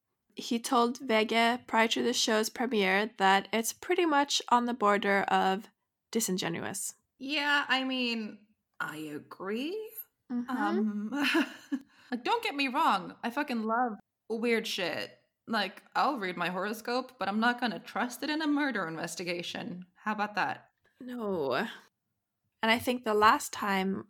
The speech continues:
Speaker 1: that the case was featured on T V was in two thousand seventeen when they covered it on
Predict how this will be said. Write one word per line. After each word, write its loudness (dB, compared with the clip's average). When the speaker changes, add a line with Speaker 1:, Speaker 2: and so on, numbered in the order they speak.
Speaker 1:
that 0
the 0
case -4
was 0
featured -2
on 0
T -4
V 0
was -2
in 0
two -4
thousand -2
seventeen -2
when 0
they 0
covered 0
it 2
on -2